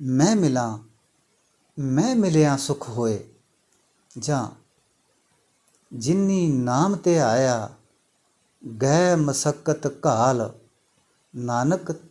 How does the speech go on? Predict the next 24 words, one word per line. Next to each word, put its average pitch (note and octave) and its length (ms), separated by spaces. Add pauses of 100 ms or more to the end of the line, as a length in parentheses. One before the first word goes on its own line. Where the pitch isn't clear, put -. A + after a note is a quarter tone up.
(120)
ਤੇ A3 200
ਮੁਖ G#3+ 260
ਉਜਲੇ, C3 640 (760)
ਕੇਤੀ F3+ 540
ਛੁੱਟੀ D#3 560
ਨਾਲ।" B2+ 440 (760)
ਗੁਰੂਆਂ D#3+ 480
ਦੇ, C#3+ 420 (720)
ਮਹਾਂਪੁਰਖਾਂ D#3+ 960
ਦੇ C#3+ 180
ਬਚਨਾਂ D3+ 500
ਤੋਂ D3+ 220
ਸਾਨੂੰ C3+ 600
ਇਹ E3 200
ਸਮਝ F#3 400
ਮਿਲਦੀ A#2 460
ਹੈ, G#2 220 (840)
ਸਾਨੂੰ D#3+ 500
ਇਹ F3 140
ਸਿੱਖਿਆ F#3 520
ਮਿਲਦੀ B2 460
ਹੈ G#2 260 (1000)
ਕਿ F3+ 160
ਸਾਡਾ D#3+ 760